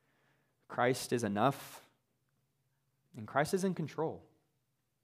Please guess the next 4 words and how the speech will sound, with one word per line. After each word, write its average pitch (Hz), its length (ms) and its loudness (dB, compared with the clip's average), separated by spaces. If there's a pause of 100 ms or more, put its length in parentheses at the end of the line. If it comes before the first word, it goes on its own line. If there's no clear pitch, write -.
(840)
Him, 110 360 -2 (1600)
him 113 500 -2
we 104 80 -6
proclaim. 101 500 -10